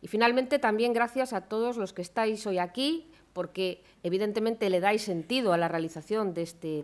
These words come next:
taller y, sobre todo, gracias porque habéis respondido a nuestra convocatoria.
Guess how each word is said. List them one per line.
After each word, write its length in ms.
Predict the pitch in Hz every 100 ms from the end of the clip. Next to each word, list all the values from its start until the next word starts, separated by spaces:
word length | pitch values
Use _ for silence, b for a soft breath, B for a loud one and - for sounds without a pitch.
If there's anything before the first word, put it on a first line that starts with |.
| -
taller 460 | 151 202 240 311 - B B B B B B B -
y, 500 | 214 202 190 180 - 156 135 180 185
sobre 220 | 180 170
todo, 160 | 190 214
gracias 280 | 220 240 240
porque 220 | 190 185
habéis 160 | 214
respondido 600 | 233 226 185 180 262 185 139 - _
a 100 | 170
nuestra 400 | 185 190 190 185
convocatoria. 680 | 180 175 170 165 170 147 139